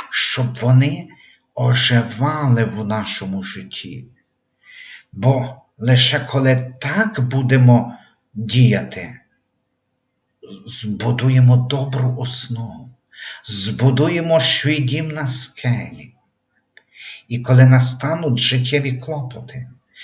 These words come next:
ми зможемо встояти на цій скелі, якою є Бог.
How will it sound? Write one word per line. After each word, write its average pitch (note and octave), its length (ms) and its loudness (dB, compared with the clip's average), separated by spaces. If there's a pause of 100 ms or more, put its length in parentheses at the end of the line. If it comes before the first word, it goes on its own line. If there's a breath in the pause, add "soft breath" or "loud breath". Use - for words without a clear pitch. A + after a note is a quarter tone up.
(200 loud breath)
ми B2 120 4
зможемо A#2+ 600 0
встояти G#2 840 -2
на F#2 140 -10
цій F#2+ 200 -12
скелі, F2 760 -12 (340 loud breath)
якою G2 520 -8
є F2 200 -12
Бог. E2+ 320 -16